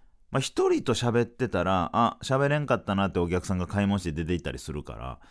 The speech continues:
そのパターンは避けたいと思って、できるだけ全員に話しかけたの。ほんだら、もうTシャツ買い終わって出ようとしてる男の子がいて、「あ、すいません、来ていただいてありがとうございます。な、何で知ったんですか？」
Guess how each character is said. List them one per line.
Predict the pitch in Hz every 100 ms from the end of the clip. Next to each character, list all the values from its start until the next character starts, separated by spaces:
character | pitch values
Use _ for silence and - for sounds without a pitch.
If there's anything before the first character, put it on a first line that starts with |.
| - _ _ _
そ | - 180
の | 185
パ | 185 143
タ | 139
ー |
ン | 101
は |
避 | - 90
け | 120
た | 95
い | 76
と | 69
思 | 65
っ |
て、 | - 73
で | 64 151
き | 190
る |
だ | 175
け | 139
全 | 131
員 | 127
に |
話 | 117 110
し |
か | -
け | 69
た | -
の。 | 62 - - - _
ほ | 156
ん | 165
だ | 101
ら、 | 87 82 67 - - - - - - - -
も | 131 147 147
う | 135
T | 120 113
シ | 120
ャ |
ツ | -
買 | 147
い | 143
終 |
わ | 117
っ |
て | 85
出 | 73 117
よ | 139
う | 139
と | 101
し |
て | - 80
る |
男 | 87 95 101 107
の | 76
子 | 62
が | 67
い | 65
て、 | 71 67 - - _ -
「あ、 | 127 131 104 - - _
す | -
い | 107
ま | 110
せ | 113
ん、 |
来 | 107
て | -
い | 113
た |
だ | 113
い |
て | 92
あ | 82
り |
が | 85
と |
う | 80
ご |
ざ | 78
い |
ま | 76
す。 | 73 73 69 67 62 - - -
な、 | 101 110
何 | 110 123
で | 131
知 | - -
っ |
た | 123
ん |
で | 80
す | -
か？」 | 69